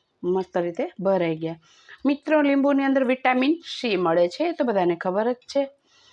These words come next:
અને આ અથાણું મસાલા વગરનું, મસાલાવાળું ખાશો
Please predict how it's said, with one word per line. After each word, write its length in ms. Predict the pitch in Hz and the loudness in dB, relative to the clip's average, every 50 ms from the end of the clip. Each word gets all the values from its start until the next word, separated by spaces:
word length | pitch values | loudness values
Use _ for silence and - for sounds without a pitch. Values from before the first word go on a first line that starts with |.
| _ _ - | _ _ -4
અને 160 | 240 262 254 | -2 -2 -2
આ 500 | - - - 214 220 269 302 320 320 311 | -2 -2 0 2 4 4 4 4 4 4
અથાણું 680 | 302 294 302 - 285 277 277 277 277 277 285 285 277 262 | 2 2 0 0 2 2 2 2 2 2 2 2 2 2
મસાલા 400 | 233 220 220 - 233 233 233 226 | 2 0 2 2 2 4 4 4
વગરનું, 640 | 226 226 220 208 226 226 233 202 185 175 170 170 - _ _ _ _ _ _ - | 4 2 2 2 2 2 2 2 0 -2 -4 -6 -10 _ _ _ _ _ _ -6
મસાલાવાળું 560 | 214 226 - 285 285 294 285 285 285 285 294 285 | -6 -4 0 0 2 4 4 4 4 2 2 0
ખાશો 460 | - 285 269 262 262 - 294 294 | 0 0 0 0 0 0 0 0